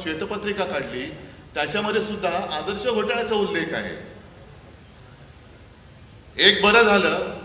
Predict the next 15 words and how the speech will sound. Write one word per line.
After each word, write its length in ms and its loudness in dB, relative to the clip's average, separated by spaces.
की 120 -2
या 120 6
निमित्ताने 1000 0
आम्ही 220 0
सगळेजण 440 4
विसरलो 500 2
होतो, 600 -4
त्या 120 2
घोटाळ्याची 580 2
आठवण 600 2
अशोकराव 460 0
भाजपात 420 -2
गेल्यामुळे 320 2
पुन्हा 280 0
झाली. 260 -6